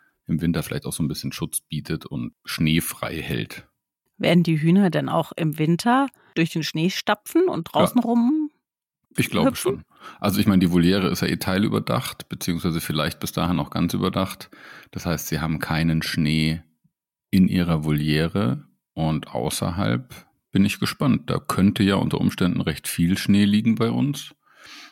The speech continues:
Speaker 1: Wie sie das dann so handhaben, ob sie sich so Trampelwege machen oder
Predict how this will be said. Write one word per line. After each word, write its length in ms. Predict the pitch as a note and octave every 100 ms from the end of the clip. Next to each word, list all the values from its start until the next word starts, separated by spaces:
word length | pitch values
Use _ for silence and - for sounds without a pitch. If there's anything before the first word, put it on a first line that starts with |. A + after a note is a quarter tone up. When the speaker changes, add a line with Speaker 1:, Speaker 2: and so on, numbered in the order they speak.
| _ -
Speaker 1:
Wie 240 | G2+ F#2+
sie 160 | F#2 F#2+
das 240 | F#2 -
dann 200 | F#2 F#2
so 200 | G2 F#2
handhaben, 500 | A2+ G#2+ D#2+ C2+ C#2+
ob 160 | - -
sie 140 | D#2+
sich 200 | D2+ C#2+
so 320 | - D#2 D2+ D2+ _ _
Trampelwege 600 | - E2 F2+ G2 G2 G2
machen 520 | G2 G2+ - G#2+ G2+ G2+
oder 600 | - E2 E2+ E2 E2+